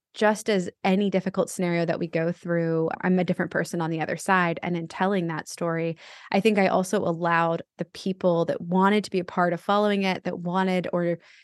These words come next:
perhaps even my, my closest friends and family that wanted to have a little bit more understanding of what I was going through, for them to change alongside me.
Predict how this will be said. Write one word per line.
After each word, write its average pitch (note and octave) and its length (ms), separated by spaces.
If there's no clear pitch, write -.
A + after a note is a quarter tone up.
perhaps F#3 480
even F3+ 300
my, F3 220
my F3 140
closest F3+ 500
friends F3 200
and E3 80
family F#3 300
that E3+ 160
wanted F3 300
to F#3 80
have E3+ 240
a E3+ 80
little E3+ 160
bit E3 120
more E3+ 140
understanding E3+ 480
of E3 80
what E3 80
I D#3+ 80
was D#3+ 200
going A3 300
through, F3+ 160
for F3+ 160
them G3 280
to - 140
change G3 340
alongside E3 680
me. - 300